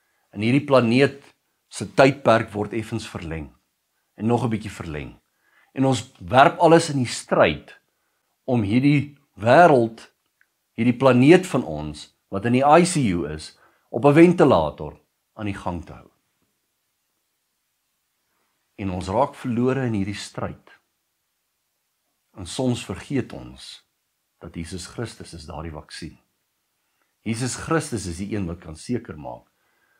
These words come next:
dat ons 'n geestelike pandemie op aarde oorleef. Maar twyfel kom in ons gemoed in, nie waar nie?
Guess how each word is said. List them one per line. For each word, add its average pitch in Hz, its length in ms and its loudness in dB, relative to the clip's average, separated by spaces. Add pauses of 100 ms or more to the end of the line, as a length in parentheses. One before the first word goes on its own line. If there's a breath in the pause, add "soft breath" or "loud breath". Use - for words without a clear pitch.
(140)
dat 98 160 -8
ons 123 220 0
'n 107 60 -2
geestelike 139 500 -6
pandemie 87 640 -10 (640)
op 87 320 -18
aarde 85 440 -8 (180)
oorleef. 82 500 -18 (460 soft breath)
Maar 147 260 6
twyfel 226 580 6
kom 139 180 0
in 127 60 4
ons 117 160 0
gemoed 120 360 -6
in, 80 120 -14
nie 95 120 -14
waar 73 260 -12
nie? - 140 -20